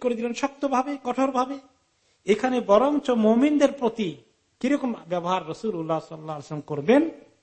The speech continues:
তার ব্যাপারে, তাদের ব্যাপারে আরো সদয় হওয়ার জন্য ওনাকে তিনি আরো উৎসাহিত করছেন। যখন আপনার কাছে ঈমানদার লোকেরা আসবে, তার, আপনি তাদেরকে সালাম দিয়ে ওয়েলকাম করেন।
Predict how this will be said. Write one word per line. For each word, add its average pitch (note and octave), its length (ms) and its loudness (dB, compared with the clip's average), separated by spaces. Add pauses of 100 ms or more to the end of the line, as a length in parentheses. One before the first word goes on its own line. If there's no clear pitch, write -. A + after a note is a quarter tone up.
(500)
তার E3+ 260 2
ব্যাপারে, E3+ 360 -2
তাদের F3+ 320 -4
ব্যাপারে G3+ 260 -4
আরো G#3 220 -2
সদয় A3 460 2
হওয়ার G#3+ 320 2
জন্য F3+ 400 -6 (840)
ওনাকে F3+ 300 -4
তিনি E3+ 200 -8
আরো D#3+ 160 -4
উৎসাহিত D#3 500 -8
করছেন। - 380 -20 (1200)
যখন E3 240 0
আপনার F3+ 240 -6
কাছে D#3+ 360 -8 (320)
ঈমানদার D#3+ 400 -2
লোকেরা C#3+ 340 -8
আসবে, B2+ 680 -6 (1800)
তার, C#3+ 220 -4
আপনি D#3 180 -6
তাদেরকে E3+ 300 -8
সালাম G#3+ 400 0
দিয়ে A3+ 140 2
ওয়েলকাম B3 400 4
করেন। G#3 440 2